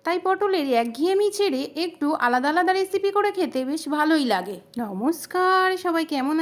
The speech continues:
আছেন? আশা করি সবাই খুব ভালো আছেন, আমিও খুব ভালো আছি। আমার এই ছোট্ট চ্যানেলটিতে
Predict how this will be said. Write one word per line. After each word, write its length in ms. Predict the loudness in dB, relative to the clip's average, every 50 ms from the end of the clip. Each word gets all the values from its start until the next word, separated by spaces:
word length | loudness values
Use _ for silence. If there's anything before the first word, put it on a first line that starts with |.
| 0
আছেন? 400 | -2 -2 -2 -2 0 0 0 0 0 0 -2 -2
আশা 160 | -2 -4 -2 0 2
করি 180 | 2 2 2 2 0 0
সবাই 220 | 0 2 2 2 0 0 -2
খুব 120 | -2 -2 0 0 0
ভালো 200 | 2 2 2 2 2 2
আছেন, 240 | 0 -2 -4 -6 -6 -6 -8 -10 -10 -6
আমিও 260 | -4 -2 -2 -2 -4 -6 -4 -2
খুব 140 | -2 -2 -2 -2 -4
ভালো 200 | -4 -4 -4 -6 -8 -10
আছি। 240 | -12 -12 -14 -16 -16 -18 _ _ _ -12 -10
আমার 180 | -8 -6 -4 -4 -4
এই 60 | -4 -4 -4
ছোট্ট 180 | -4 -4 -4 -6 -6 -4
চ্যানেলটিতে 580 | -6 -4 -4 -4 -2 0 2 0 0 0 -4